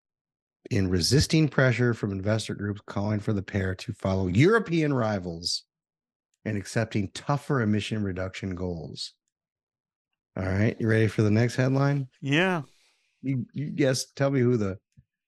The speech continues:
Speaker 1: who the paper of record is on this one.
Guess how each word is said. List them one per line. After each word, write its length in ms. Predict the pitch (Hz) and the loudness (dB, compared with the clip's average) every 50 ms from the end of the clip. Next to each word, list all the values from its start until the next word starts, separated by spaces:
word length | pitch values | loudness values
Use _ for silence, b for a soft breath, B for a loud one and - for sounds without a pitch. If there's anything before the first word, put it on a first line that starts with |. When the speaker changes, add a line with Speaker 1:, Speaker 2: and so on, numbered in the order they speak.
| _ _ _ _ _ _ _ _ _ _ _ _ | _ _ _ _ _ _ _ _ _ _ _ _
Speaker 1:
who 120 | - 139 110 | -4 -2 -2
the 100 | 98 85 | -2 -4
paper 440 | - - 110 110 107 - 107 95 90 | -4 -6 -6 -6 -6 -6 -6 -6 -6
of 100 | 85 90 | -4 -2
record 360 | 92 98 104 - - 98 90 | -2 -2 -2 0 -2 -2 0
is 320 | 90 87 87 85 - - - _ _ _ _ - | 0 -2 -2 -4 -6 -8 -10 _ _ _ _ -10
on 140 | 90 90 90 | -8 -8 -6
this 240 | 95 92 92 - - | -6 -8 -6 -6 -6
one. 200 | 90 92 92 | -4 -4 -6